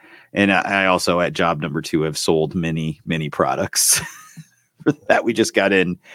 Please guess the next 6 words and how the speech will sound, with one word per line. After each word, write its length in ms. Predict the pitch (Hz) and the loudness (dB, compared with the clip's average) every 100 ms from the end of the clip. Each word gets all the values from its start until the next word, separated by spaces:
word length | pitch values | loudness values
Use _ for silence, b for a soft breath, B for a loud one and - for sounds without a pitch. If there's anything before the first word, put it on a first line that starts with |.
| B B - | B B 0
Uh, 300 | 101 92 - | 2 2 -2
it's 200 | - - | -6 -2
like 80 | 92 | 2
a 160 | 92 85 | 2 0
clear 420 | - - 123 117 | -4 0 2 2
plastic 880 | - 104 92 92 - 95 87 - | 0 0 2 0 2 0 0 -6